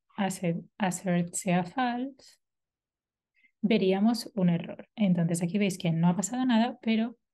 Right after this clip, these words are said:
si ahora decimos, pues, list cero, que es diez, es igual a veinte, por ejemplo, nos debería aparecer un error, ya que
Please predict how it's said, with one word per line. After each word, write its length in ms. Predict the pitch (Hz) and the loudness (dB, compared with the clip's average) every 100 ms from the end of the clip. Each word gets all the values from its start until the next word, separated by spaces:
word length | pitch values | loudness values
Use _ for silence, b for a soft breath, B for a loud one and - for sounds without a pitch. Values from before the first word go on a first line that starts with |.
| _ _ _ _ _ | _ _ _ _ _
si 360 | - 226 190 - | -6 0 0 0
ahora 240 | 196 202 | 0 2
decimos, 480 | 196 - 185 175 170 | 0 -2 -2 -2 -4
pues, 260 | 185 170 - | -4 -4 -2
list 520 | 202 214 214 - - | 2 2 0 -8 -4
cero, 260 | 202 185 175 | -2 0 0
que 120 | 170 | 0
es 220 | 170 - | 0 -4
diez, 380 | 180 175 196 - _ _ _ _ - | -2 0 -2 -10 _ _ _ _ -4
es 220 | 196 202 | -4 -2
igual 300 | 185 175 175 | -2 -4 -4
a 180 | 185 185 - | -6 -6 -2
veinte, 380 | 240 220 214 | 2 4 2
por 120 | 208 185 | 0 -4
ejemplo, 600 | 175 180 170 180 190 190 _ _ _ _ _ _ _ b _ _ _ _ | -2 -2 -2 -2 -4 -6 _ _ _ _ _ _ _ b _ _ _ _
nos 300 | 214 208 208 | 6 6 4
debería 340 | 196 175 175 | 0 2 2
aparecer 600 | 180 175 165 - 156 151 - | 2 0 -2 -2 -8 -8 -8
un 80 | 156 | 0
error, 460 | 170 220 247 247 294 _ _ _ | 2 2 0 -2 -6 _ _ _
ya 160 | 160 151 | -6 -6
que 240 | 156 170 | -8 -8